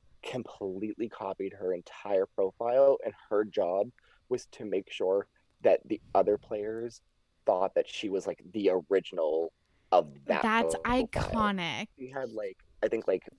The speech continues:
Speaker 1: it was, like, four episodes, essentially, to, like, get the other players. So they were, both the profile she copied and her were immune for the next blocking ceremony.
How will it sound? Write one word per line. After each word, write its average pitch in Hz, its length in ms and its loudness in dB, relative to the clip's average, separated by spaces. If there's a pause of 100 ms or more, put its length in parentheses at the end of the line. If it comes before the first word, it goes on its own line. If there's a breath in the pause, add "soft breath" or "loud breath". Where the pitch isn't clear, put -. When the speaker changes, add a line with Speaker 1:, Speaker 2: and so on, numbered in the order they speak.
(560)
Speaker 1:
it 117 60 2
was, 104 100 4
like, 101 180 4
four 110 240 6
episodes, 82 540 0
essentially, 82 720 -4
to, - 80 -4
like, 85 200 -4
get 87 220 0
the 107 220 -4
other 92 260 2
players. 80 400 -2
So 101 60 -6
they 92 100 6
were, 92 160 2
both 113 260 6 (300)
the 113 140 0 (100)
profile 101 340 0
she 98 160 -8
copied 90 500 -4
and 87 220 -2
her 80 320 0
were 82 220 0
immune 92 380 -4
for 95 100 -4
the 87 80 -6
next 82 280 -8
blocking 78 380 -6
ceremony. 76 580 -6